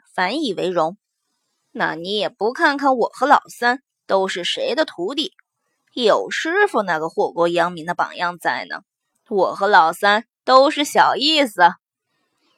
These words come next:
祸水眉头挑了挑。“你又背着师傅说他坏话，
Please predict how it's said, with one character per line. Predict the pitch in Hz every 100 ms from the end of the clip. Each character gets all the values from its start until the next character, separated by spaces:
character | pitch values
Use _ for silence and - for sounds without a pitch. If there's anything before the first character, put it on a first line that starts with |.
| _
祸 | _ 392 330 196
水 | 185 175
眉 | 214
头 | 285 339
挑 | - - -
了 | 269
挑。 | 262 - - _ _ _ _ _ _ _ _ _ - 427
“你 | 294
又 | 392 466
背 | 480 415
着 | 269
师 | 254 311
傅 | 320 277
说 | 320
他 | 311 311
坏 | 339 220
话， | 214 220